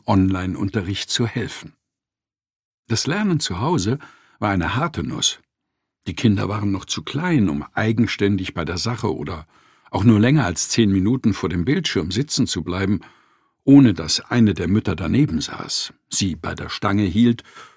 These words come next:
und die Dinge erklärte, die sich über Zoom nicht vermitteln ließen. Molly hatte den Löwenanteil dieser Aufgabe übernommen.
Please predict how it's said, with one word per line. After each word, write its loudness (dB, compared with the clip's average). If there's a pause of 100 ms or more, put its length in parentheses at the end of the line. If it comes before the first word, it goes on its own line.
(160)
und 2
die 2
Dinge 4
erklärte, 0
die -4
sich -4
über -6
Zoom 4
nicht 0
vermitteln -2
ließen. -6 (1200)
Molly 2 (520)
hatte 2
den 6
Löwenanteil 2
dieser -6
Aufgabe -6
übernommen. 0